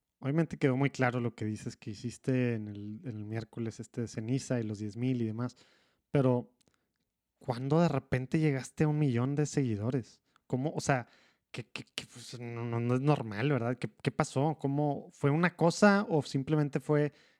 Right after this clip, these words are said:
esto estar constante y estar haciendo estas cosas?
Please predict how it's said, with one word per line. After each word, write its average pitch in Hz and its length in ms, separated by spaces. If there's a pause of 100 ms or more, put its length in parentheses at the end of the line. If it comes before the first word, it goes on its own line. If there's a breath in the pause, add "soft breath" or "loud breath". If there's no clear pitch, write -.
esto 139 260
estar 135 340
constante 139 720
y 135 60
estar 127 240
haciendo 131 260
estas - 260
cosas? 143 460